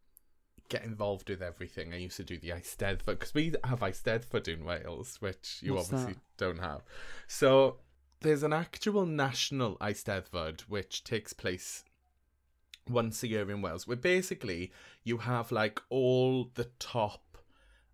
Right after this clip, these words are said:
Speaker 1: oh, singers, poetry, people write poetry and things, and then it's a competition, so, like, the, the best of Wales will kind of get picked. It's Welsh language,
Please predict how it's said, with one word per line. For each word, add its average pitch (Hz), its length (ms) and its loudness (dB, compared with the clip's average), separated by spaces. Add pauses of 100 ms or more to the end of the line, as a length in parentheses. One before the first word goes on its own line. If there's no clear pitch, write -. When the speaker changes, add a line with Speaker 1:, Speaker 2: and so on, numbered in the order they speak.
(280)
Speaker 1:
oh, - 340 -10 (120)
singers, 107 960 -2 (120)
poetry, 113 1000 0 (280)
people 113 240 -2
write 107 240 0
poetry 107 500 -2
and 101 140 -4
things, 101 400 -4
and 117 120 2
then 113 300 0
it's 113 180 -6
a 127 60 -2
competition, 127 840 0
so, - 160 -4
like, 107 340 2
the, 113 140 2 (300)
the 104 320 4 (140)
best - 460 -2
of 95 180 -4
Wales 92 420 0
will 92 80 -2
kind 95 320 -8
of - 60 -12
get - 200 -4
picked. - 440 -4 (380)
It's 107 140 -4
Welsh 131 280 6
language, 90 760 -2